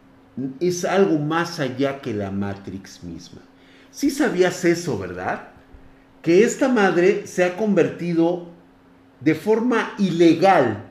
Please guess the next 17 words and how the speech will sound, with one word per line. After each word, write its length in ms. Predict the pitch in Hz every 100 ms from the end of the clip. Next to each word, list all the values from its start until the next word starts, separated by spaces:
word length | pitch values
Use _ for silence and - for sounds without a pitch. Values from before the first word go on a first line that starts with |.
| - _ _ _ _ _ _ _
en 220 | 143 151
una 240 | 180 214 214
grabadora 1000 | 175 160 135 135 127 156 165 123 110 - - _ _ -
o 280 | - 156 156 - -
en 280 | 143 160
un 300 | 196 214 208 -
diario 840 | 156 160 185 208 214 196 147 123 - - - _
personal 1000 | - 147 127 - - 135 127 139 156 147 127
de 160 | 110
cada 280 | 139 143 131
uno 240 | 123 127
de 100 | 120
nosotros. 500 | 98 90 - 90 - 190 _ _ _ _ _ _ _
Sí 160 | - 208
sabes 400 | 208 196 185 -
eso, 280 | 156 - 87
¿no? 140 | 87